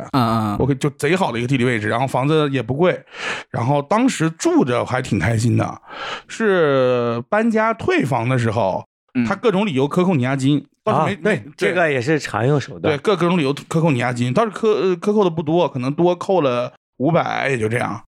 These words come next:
Speaker 3: 啊。
Speaker 1: 嗯。
Speaker 2: 对，就类似这么个事儿。就因为我就那一次跟中介打过交道，再没跟中介打过交道。
Speaker 1: 啊。
Speaker 2: 所以就，就那一次就没，没有什么好印象。
Speaker 1: 那你那套房子租成多少钱啊？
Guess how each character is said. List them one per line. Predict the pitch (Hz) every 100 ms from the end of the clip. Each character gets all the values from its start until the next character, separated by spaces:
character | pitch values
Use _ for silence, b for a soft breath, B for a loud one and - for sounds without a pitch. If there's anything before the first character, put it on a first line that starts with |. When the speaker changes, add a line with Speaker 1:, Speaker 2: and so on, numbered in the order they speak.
| _
Speaker 3:
啊。 | 110 104 92
Speaker 1:
嗯。 | 123 113
Speaker 2:
对， | 113
就 | 127 127
类 | 127
似 | 139
这 |
么 | 127
个 | 127
事 | 147
儿。 | -
就 | 151 143
因 | 220
为 | 277
我 | 139
就 | 208
那 | 175
一 | 165 190
次 | 262 160
跟 | 147
中 | 139 131
介 | 135
打 | 98
过 | 104
交 | 90
道， | - - _
再 | 208 160
没 | 123
跟 | 123
中 | 123
介 |
打 | 117
过 | 104
交 | 80
道。 | 80 78 -
Speaker 1:
啊。 | 120 117 104 104 110 131
Speaker 2:
所 | 131
以 | 127 120 117
就， | 143
就 | 135 143
那 |
一 | 139 135
次 | 170 131 110
就 | 120 113
没， | 117 113
没 | 127
有 | 123
什 |
么 | 131
好 | 117
印 |
象。 | 120
Speaker 1:
那 |
你 |
那 | 160
套 | 156
房 | 117 120
子 | 120
租 | - 127
成 | 120 113
多 | 110
少 | 95
钱 | - -
啊？ | -